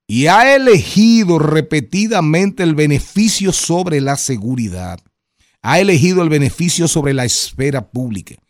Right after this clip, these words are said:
Este hombre que no fue elegido,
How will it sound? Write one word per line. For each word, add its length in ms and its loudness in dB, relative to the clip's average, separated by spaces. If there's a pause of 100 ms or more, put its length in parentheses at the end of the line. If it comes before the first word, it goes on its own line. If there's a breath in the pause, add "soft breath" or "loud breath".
(440)
Este 400 2
hombre 420 2
que 160 -4
no 180 0
fue 300 -2
elegido, 720 -2